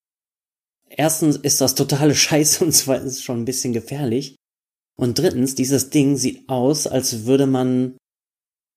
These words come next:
zu Halloween als Michael Myers gehen oder auf die nächste Purge gehen. Also ganz, ganz, äh, gruseliges, äh, Zeug.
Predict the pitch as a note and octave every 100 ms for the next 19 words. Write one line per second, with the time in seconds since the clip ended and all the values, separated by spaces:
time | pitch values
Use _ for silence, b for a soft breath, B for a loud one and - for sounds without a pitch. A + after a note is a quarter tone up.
0 | _ - C3+ A#2 B2+ C3+ D3 C#3 C3+ C#3
1 | D3 D3 C#3+ E3 F3 - - G#2+ G#2 A#2
2 | A2 - B2 C3 - - D3+ F3 - -
3 | G#2+ G2 G2 _ _ _ _ _ _ _
4 | _ _ _ _ _ - A#2+ A2+ - C#3
5 | E3+ - D3+ D#3 D3+ - - D3 C#3 C3+
6 | C3+ - - C#3 C#3+ C#3 C#3 - - -
7 | G#2+ E2+ - C3+ G#2 F2+